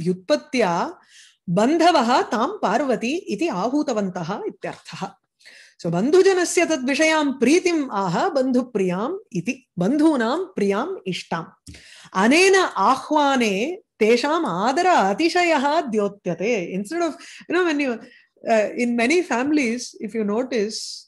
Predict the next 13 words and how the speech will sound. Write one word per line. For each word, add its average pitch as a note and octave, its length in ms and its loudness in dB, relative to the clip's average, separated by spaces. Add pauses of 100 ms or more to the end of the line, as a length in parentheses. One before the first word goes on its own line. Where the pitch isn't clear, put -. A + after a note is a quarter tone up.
they B3 220 0
will C#4+ 200 0
have, D4 300 -2
uh, A#3 200 -2 (360)
people F4 260 4
will D#4+ 180 2
have C4+ 300 -2
different D4 360 -4
ways C#4 320 0
of A#3+ 180 -2
calling B3+ 520 0 (180)
their G3+ 160 0
child. F#3+ 520 -2